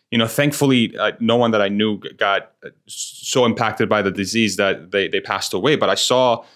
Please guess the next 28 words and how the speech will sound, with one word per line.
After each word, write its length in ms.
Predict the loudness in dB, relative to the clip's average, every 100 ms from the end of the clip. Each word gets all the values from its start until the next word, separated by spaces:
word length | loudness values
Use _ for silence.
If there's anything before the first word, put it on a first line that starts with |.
| _
I 60 | -4
saw 380 | 0 2 2 -2 _
family 320 | -4 -2 -2
members 340 | 0 2 0 0
get 160 | 0
really 200 | 2 2
sick, 420 | 2 2 0 0 -8 _ -4
and 100 | 0
I 20 |
also 240 | 0 0
heard 180 | 0 2
about 220 | 2 2
many 220 | 2 0 -2
people 420 | -2 -2 2 2
losing 300 | 2 0 -2
their 140 | -2
jobs 580 | -4 0 2 2 0 0
and 220 | -2 -2 -6
losing 320 | -4 -2 -2
their 120 | -2
livelihoods 680 | 0 0 0 -2 2 0 0
and 120 | -4
really 180 | -4 -6
becoming 400 | -8 -8 -4 -4
completely 380 | -6 -6 -4 -4
distraught. 580 | -6 -6 0 2 4 2
And, 140 | -2 -8 _ _ _
and 400 | -2 0 0 -4